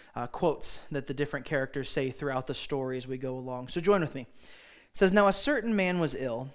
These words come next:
Lazarus of Bethany, the village of Mary and her sister Martha." Now, I'm just gonna stop real quick. This is the same Mary and Martha, if you've grown up in church or gone to Sunday school or, um, been familiar with Christianity at all.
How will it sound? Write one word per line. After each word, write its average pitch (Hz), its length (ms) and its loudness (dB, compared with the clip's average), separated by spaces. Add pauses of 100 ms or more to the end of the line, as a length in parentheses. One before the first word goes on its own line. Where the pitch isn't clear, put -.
(180)
Lazarus 180 500 6
of 175 160 -2
Bethany, 123 520 -4 (360)
the 151 80 2
village 202 400 4
of 139 240 -2
Mary 165 420 0
and 143 160 -4
her 147 120 -4
sister 147 340 -2
Martha." 120 480 -6 (340)
Now, 285 80 -2
I'm - 20 2
just 262 100 -2
gonna 233 80 2
stop 151 260 2
real 131 140 0
quick. - 340 -6
This 175 180 0
is 208 60 -2
the 233 120 0
same 175 360 0
Mary 143 260 -2
and 156 100 0
Martha, 123 340 -4
if 131 160 -8
you've 131 140 -4
grown 143 220 2
up 143 160 2
in 143 100 -2
church 139 400 -2
or 135 40 -2
gone 143 220 0
to 147 60 -2
Sunday 131 360 -2
school 139 360 -4 (300)
or, 135 460 4
um, 131 280 -2
been 151 140 2
familiar 151 320 2
with 139 140 0
Christianity 143 560 2
at 123 80 2
all. 139 340 2